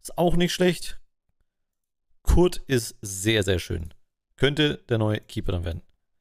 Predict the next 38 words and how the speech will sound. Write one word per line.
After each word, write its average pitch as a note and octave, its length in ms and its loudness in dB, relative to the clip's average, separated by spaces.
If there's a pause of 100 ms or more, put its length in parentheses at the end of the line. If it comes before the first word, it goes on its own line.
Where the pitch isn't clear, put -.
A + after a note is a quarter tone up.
(320)
Chuchu F#3+ 300 2
ist C3 160 0
halt C3 160 2 (300)
leider A#2+ 460 2
irgendwie B2 400 0
verletzungsanfällig. F#2 840 -2 (800)
Ist C3+ 140 0
er B2+ 40 4
nicht, F#3+ 360 -2 (260)
aber C3+ 400 2
hat A#2+ 140 -2
jetzt - 400 -6
zwei C3 760 -2 (1040)
lange C3 540 2
Verletzungen G#2+ 640 0
gehabt - 420 -4
in F#2+ 180 -2
den F2+ 280 -6
beiden F2+ 240 0
Saisons, F2 380 -6
in - 120 -10
der F2+ 200 -2
er - 40 -6
in F#2 60 -6
der - 80 -6
ersten - 220 -8
war. E2+ 200 -8 (1120)
Und A#2+ 100 0
mit A#2+ 80 4
lang C3 220 2
meine C3 180 4
ich - 100 -2
fünfundzwanzig C#3+ 600 2
und A#2 80 0
siebzehn B2 320 0
Wochen, A2 220 0
glaub E2 200 -2
ich. - 200 -6